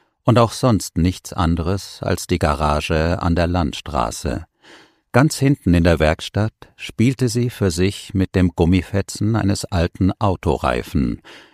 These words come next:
Sie biss hinein, schleuderte ihn von sich und rannte, um ihn sich wiederzuholen, als sie auf einmal bemerkte, dass sie Zuschauer hatte.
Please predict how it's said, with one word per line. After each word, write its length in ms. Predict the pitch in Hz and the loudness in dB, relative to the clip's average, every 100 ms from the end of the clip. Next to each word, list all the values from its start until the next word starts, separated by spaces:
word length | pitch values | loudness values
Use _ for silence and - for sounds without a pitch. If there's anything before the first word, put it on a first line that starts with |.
| _ _ _ | _ _ _
Sie 240 | - 107 | 2 4
biss 240 | 92 113 - | 4 2 2
hinein, 580 | 101 82 73 80 107 - _ _ _ _ | 2 4 4 0 -4 -8 _ _ _ _
schleuderte 540 | - - 104 135 110 | -4 2 2 2 0
ihn 240 | 101 95 95 | 2 2 0
von 300 | - 104 110 | 0 0 2
sich 360 | 80 98 - | 0 0 -2
und 260 | 107 92 80 | 0 0 0
rannte, 640 | 76 85 92 - 104 113 110 | 2 4 2 2 0 0 0
um 200 | 95 80 | 2 2
ihn 180 | 80 | 2
sich 280 | 78 78 - | 0 -4 -2
wiederzuholen, 960 | 98 - 67 - 69 78 71 71 80 101 - - - | -2 0 -4 -2 -2 2 2 2 2 0 -6 -14 0
als 200 | 107 - | 0 0
sie 160 | 165 | -4
auf 300 | - 107 - | -2 -2 -2
einmal 400 | - 92 104 104 | 0 2 4 2
bemerkte, 840 | 104 92 82 73 - - 90 95 101 | 2 2 4 2 -4 -6 -2 -2 -2
dass 260 | - 87 - | -2 -2 -4
sie 160 | 110 | -6
Zuschauer 720 | - 160 117 - 67 62 55 | -6 -6 -6 -2 0 0 -2
hatte. 400 | 73 - - 64 | -4 -4 -2 -4